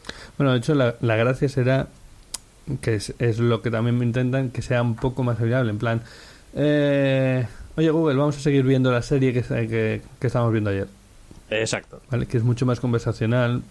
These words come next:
Speaker 1: mucho más rico. Eh, bueno, en fin, <laughs> seguimos. Tema fotos. Fotos ahora mismo es la mejor aplicación que tiene Google, seguramente.
Speaker 2: Eh, sí, sí, la, le están dando una inteligencia por detrás enorme,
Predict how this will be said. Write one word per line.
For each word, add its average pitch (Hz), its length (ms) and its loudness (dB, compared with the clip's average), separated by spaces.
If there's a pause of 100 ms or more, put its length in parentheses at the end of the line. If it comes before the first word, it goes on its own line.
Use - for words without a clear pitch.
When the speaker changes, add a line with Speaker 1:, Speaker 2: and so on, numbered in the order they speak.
Speaker 1:
mucho 117 500 -4
más 113 240 -2
rico. 131 460 -2 (100)
Eh, 101 80 -8 (360)
bueno, - 160 -6 (320)
en 143 220 2
fin, 135 240 2 (220)
<laughs> - 200 -20
seguimos. 147 680 2 (420)
Tema 185 240 2
fotos. - 500 -4 (160)
Fotos 165 320 0
ahora 156 160 2
mismo 160 320 0
es 165 160 -2
la 123 280 2
mejor 117 320 0
aplicación 120 420 0
que 104 100 -2
tiene 104 160 -2
Google, 101 240 -2
seguramente. 101 540 -6 (1080)
Speaker 2:
Eh, 127 340 0
sí, 131 340 -4 (100)
sí, 120 320 -4
la, 113 640 -2
le 110 200 -4
están 151 260 -4
dando 151 260 -2
una 139 140 -2
inteligencia 131 640 -4
por 123 160 -6
detrás 123 520 -4
enorme, 147 500 -4